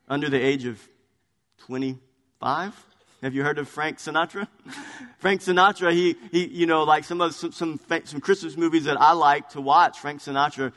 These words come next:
is, are, are, is in these Christmas movies. Um, and so Frank Sinatra was known for singing,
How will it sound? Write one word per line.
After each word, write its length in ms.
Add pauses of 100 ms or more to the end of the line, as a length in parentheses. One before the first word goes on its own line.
(140)
is, 160
are, 240
are, 220
is 160
in 120
these 160
Christmas 380
movies. 400 (340)
Um, 440 (180)
and 180
so 420
Frank 220
Sinatra 320
was 140
known 380
for 100
singing, 720